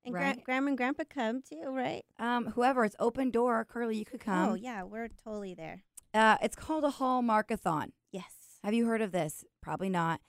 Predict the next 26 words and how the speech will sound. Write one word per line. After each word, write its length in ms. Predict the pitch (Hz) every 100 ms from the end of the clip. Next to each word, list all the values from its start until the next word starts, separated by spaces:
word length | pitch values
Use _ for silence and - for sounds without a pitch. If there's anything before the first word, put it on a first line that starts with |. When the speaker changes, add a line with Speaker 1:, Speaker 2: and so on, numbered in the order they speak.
| _ _ _ 180
Speaker 2:
uh, 200 | 180 175
'cause 180 | 180 170
I 200 | 165 175
did 280 | 156 190
invent 360 | 160 165 143 135
this. 380 | 95 - - -
Speaker 1:
<laughs> 60 | -
Speaker 2:
Uh, 300 | 269 175 160 -
and 160 | 190 190
it's 180 | 185
called 260 | - 214 208
a 40 |
Hallmarkathon, 880 | 226 349 254 208 202 262 202 208 240 - - _
Speaker 1:
<laughs> 240 | 247 -
Speaker 2:
and 300 | 208 214 202 - - - 214
it's, 380 | 214 - - - _ -
what 140 | 190 196
it 120 | 185
is, 260 | 165 160 220
Speaker 1:
Uh. 40 |
Speaker 2:
is 100 | 170
that 180 | 170 156
we 120 | 175
watch 260 | 170 160 -
Hallmark 560 | - 202 208 185 170
movies 640 | 160 160 160 180 214 -